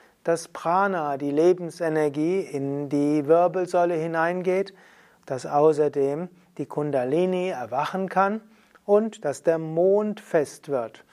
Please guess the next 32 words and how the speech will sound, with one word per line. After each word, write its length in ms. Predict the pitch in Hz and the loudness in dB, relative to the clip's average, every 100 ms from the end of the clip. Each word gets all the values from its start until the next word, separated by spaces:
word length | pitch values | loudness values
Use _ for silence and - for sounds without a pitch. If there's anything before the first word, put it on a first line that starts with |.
| _ _ _ | _ _ _
Mond 340 | 147 147 156 143 | 0 2 2 -2
steht 280 | 151 147 | -2 -2
hier 200 | - 151 | 0 -2
für 180 | 147 139 | -2 -6
den 200 | 123 120 | -8 -6
Geist. 560 | 127 131 175 202 202 - - - _ | 0 4 4 2 -2 -16 -20 -20 _
Das 260 | 139 - - | -14 -10 -8
he-, 80 | |
steht 260 | 127 - 147 | -4 -2 2
auch 200 | 160 160 | 4 4
für 160 | 160 143 | 2 -4
das 160 | 135 | -4
Energiezentrum 1040 | 156 165 156 151 170 - 165 165 156 156 151 | -4 0 0 -2 -6 0 0 0 -4 -6 -6
in 140 | 127 | -8
der 120 | 120 | -10
Stirn. 540 | - - 151 147 170 208 - _ _ | -12 4 6 6 0 -8 -16 _ _
Harmonisiert 800 | - 160 156 151 156 - 185 202 | -6 -2 0 -2 -4 0 2 2
also 240 | 156 160 202 | 2 2 0
zum 260 | - 175 | -2 -4
einen 300 | 151 143 143 | 0 0 0
das 340 | 131 110 - - | -2 -4 -10 0
Sonnengeflecht 880 | 139 147 160 165 - 175 185 208 - | 2 2 0 -4 -4 2 2 0 -6
und 140 | 151 | -4
damit 360 | 135 139 139 135 | -2 -2 -2 -6
das 180 | 117 - | -10 -4
Sonnenzentrum, 880 | 131 151 185 175 180 180 175 185 175 | -2 0 -2 -2 -2 -2 -4 -10 -10
Feuerzentrum 1000 | - 135 127 151 156 - 175 175 196 190 - - - - _ | -6 -2 0 0 0 0 0 -2 -4 -4 -8 -20 -20 -20 _
und 240 | 233 233 151 | 0 0 2
harmonisiert 760 | 175 180 180 175 180 202 214 | 2 2 -2 -6 0 0 0
auch 260 | 135 123 - | -4 -10 -4
das 320 | 156 160 - _ | -2 -2 -8 _
Mondzentrum. 1200 | 156 175 208 214 208 - - 131 117 - 123 - | -2 0 2 0 -6 -6 -4 -4 -6 -12 -12 -14